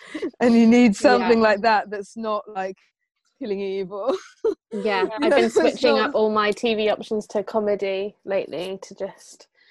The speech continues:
Speaker 2: try and, uh, lift my mood.
Speaker 1: It's so important on, like, a sort of hormonal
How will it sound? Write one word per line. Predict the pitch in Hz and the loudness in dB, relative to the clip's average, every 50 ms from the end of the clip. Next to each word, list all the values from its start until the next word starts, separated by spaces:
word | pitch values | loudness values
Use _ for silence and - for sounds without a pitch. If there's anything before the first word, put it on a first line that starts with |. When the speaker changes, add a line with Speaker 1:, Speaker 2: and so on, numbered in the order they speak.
| _ _ _ _ _ _ | _ _ _ _ _ _
Speaker 2:
try | - - 185 180 185 185 | -16 -14 -12 -10 -10 -10
and, | 180 180 175 | -10 -8 -8
uh, | 175 175 170 170 - | -8 -8 -10 -12 -10
lift | - 190 202 196 - _ _ _ - | -8 -8 -8 -8 -10 _ _ _ -14
my | 196 185 | -12 -12
mood. | 185 185 190 185 185 185 185 185 - _ _ _ _ _ _ _ _ - | -10 -10 -10 -10 -10 -12 -12 -14 -16 _ _ _ _ _ _ _ _ -10
Speaker 1:
It's | 233 233 220 - | -10 -10 -10 -8
so | - - 262 254 254 | -6 -4 0 0 0
important | 240 220 240 262 247 240 208 202 190 185 | -2 -2 -2 -2 -2 -2 -2 -6 -10 -10
on, | 185 202 196 190 190 | -10 -10 -10 -6 -6
like, | 190 190 185 185 - | -4 -4 -4 -6 -6
a | 226 202 | -10 -10
sort | - - 208 190 | -8 -8 -6 -6
of | 196 185 - | -8 -8 -6
hormonal | - 202 202 202 196 202 202 202 202 196 196 190 190 190 190 196 202 | -4 -2 -2 -2 -2 -2 -2 -2 0 0 0 -2 -2 -2 -4 -6 -8